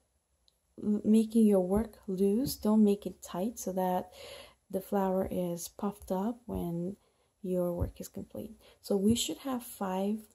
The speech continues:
double crochets initially. One, two, three, four, five here. Five incomplete double crochet. Now we will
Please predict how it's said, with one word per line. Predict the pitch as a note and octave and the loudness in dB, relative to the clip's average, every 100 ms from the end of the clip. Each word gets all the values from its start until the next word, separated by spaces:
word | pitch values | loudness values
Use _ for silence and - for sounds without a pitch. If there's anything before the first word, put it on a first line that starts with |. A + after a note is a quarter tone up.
| F#3+ | -4
double | F#3+ F3 | -2 -2
crochets | G3 - A3 - F#3+ F#3+ A#3+ C4+ - _ _ - | -4 -6 -4 -4 -4 -2 -4 -6 -14 _ _ -4
initially. | G3 F3+ F#3 - A3+ A#3 B3 D4 _ _ _ _ _ | 0 0 -2 -4 -2 0 0 -4 _ _ _ _ _
One, | - F#3+ G3 | -6 -2 -2
two, | - G3+ | -4 -10
three, | - G#3 | -12 -16
four, | - | -16
five | G3+ - G#3+ A3+ C4 C#4 | -14 -6 -4 -2 -4 -6
here. | C#4 C4+ D4 D#4+ _ - | -4 -2 -4 -8 _ -6
Five | G#3 A3 | -4 -2
incomplete | G3 - G3 - G#3 G3+ | -2 -2 -6 -4 -6 -4
double | G3 | -6
crochet. | G3+ G#3+ G#3 - A3+ B3 | -6 -6 -6 -4 0 2
Now | F#3+ F#3+ | 2 0
we | F#3 F#3 | 0 0
will | F3+ F3+ G3+ B3 C#4+ | 0 0 0 0 -4